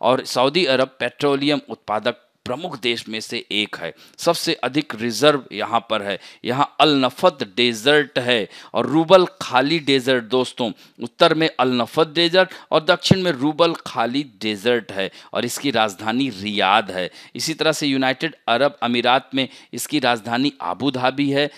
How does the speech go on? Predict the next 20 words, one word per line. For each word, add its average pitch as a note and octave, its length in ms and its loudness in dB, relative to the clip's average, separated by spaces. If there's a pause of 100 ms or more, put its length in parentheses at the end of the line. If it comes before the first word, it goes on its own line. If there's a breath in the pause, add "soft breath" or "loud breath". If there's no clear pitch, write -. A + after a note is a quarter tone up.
(140 loud breath)
शारजाह A2+ 720 0
है। D3 100 -2 (240 loud breath)
यहाँ D#3 180 0
पर D#3 140 -2
देख E3 180 -4
रहे E3+ 100 -4
हैं F3 40 -4
ना, D#3+ 60 -2
Strait D3+ 520 0
of - 180 -10
Hormuz, C#3 500 2 (280 loud breath)
तो D#3 220 2 (220)
हरमुज D3 380 0
जल D#3+ 180 2
संधि, D3 540 -2
याद C3 200 2
रखना, D3+ 260 -2
ये D3+ 360 0
ओमान B2 500 4
है। E2 220 -8